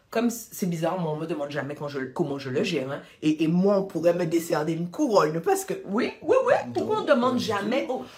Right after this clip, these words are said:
Speaker 1: pourquoi on demande jamais aux femmes comment tu gères ton mari ? Pourquoi c'est toujours comment il te gère ?
Speaker 2: Non, bah, alors, moi, je te, moi, euh,
Speaker 1: Euh,
Speaker 2: moi,
Speaker 1: moi,
Speaker 2: je
Speaker 1: je
Speaker 2: ne te
Speaker 1: te
Speaker 2: gère pas, euh,
Speaker 1: <laughs>
Speaker 2: c'est moi qui suis géré. C'est
Speaker 1: Menteur.
Speaker 2: comme ça que ça fonctionne dans un couple.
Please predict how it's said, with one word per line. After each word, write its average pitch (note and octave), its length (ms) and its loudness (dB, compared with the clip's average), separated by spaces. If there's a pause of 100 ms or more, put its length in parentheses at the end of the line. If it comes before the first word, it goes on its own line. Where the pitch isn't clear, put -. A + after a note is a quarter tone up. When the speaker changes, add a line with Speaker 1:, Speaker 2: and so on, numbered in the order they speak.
Speaker 1:
pourquoi C4 300 -8
on F4 100 0
demande A#3 200 4
jamais G#3 280 0
aux G#3 80 0
femmes G#3 220 -2
comment G#3+ 200 0
tu B3 140 -4
gères F#3+ 320 -2
ton G3+ 120 -4
mari ? F#3+ 360 -2
Pourquoi A#3 300 0
c'est C4+ 180 -4
toujours A3+ 380 -4 (180)
comment A3+ 240 4
il B3 200 2
te G3 160 0
gère ? F#3+ 440 0 (120)
Speaker 2:
Non, F#4+ 460 0
bah, B2 120 2 (140)
alors, A#2+ 240 4
moi, B2 280 2
je A#2 60 -4
te, A2 140 -6
moi, A2 560 -2
euh, F#2+ 140 -6 (100)
Speaker 1:
Euh, F#2 120 -4
Speaker 2:
moi, F2+ 120 2
Speaker 1:
moi, F2 140 6
Speaker 2:
je A2 60 4
Speaker 1:
je - 60 4
Speaker 2:
ne - 40 2
te - 140 0
Speaker 1:
te - 120 4
Speaker 2:
gère G#2+ 340 0
pas, - 200 -2 (140)
euh, - 580 2
Speaker 1:
<laughs> - 100 -14
Speaker 2:
c'est G#3 120 -8
moi G#2+ 360 -2
qui - 100 -16
suis A2 240 -6
géré. G#2 520 0 (300)
C'est - 60 -4
Speaker 1:
Menteur. - 300 0
Speaker 2:
comme F3+ 80 0
ça E3+ 200 4
que A2 60 -4
ça A2+ 140 -4
fonctionne G2 480 -4
dans F#2+ 80 -4
un G#2 200 -4
couple. - 440 -6